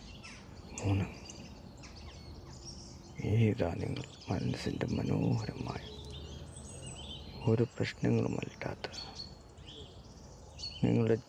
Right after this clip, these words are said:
ഇന്നത്തെ ജീവിതത്തിൻ്റെ യാതൊരുവിധ ചിന്താഗതികളുമില്ലാത്ത, തികച്ചും ഏകാഗ്രമായ, ശൂന്യമായ, മനസ്സിൻ്റെ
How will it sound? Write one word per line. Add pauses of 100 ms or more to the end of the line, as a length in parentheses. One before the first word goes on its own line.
ഇന്നത്തെ
ജീവിതത്തിൻ്റെ
യാതൊരുവിധ (100)
ചിന്താഗതികളുമില്ലാത്ത, (920)
തികച്ചും (300)
ഏകാഗ്രമായ, (1120)
ശൂന്യമായ, (2000)
മനസ്സിൻ്റെ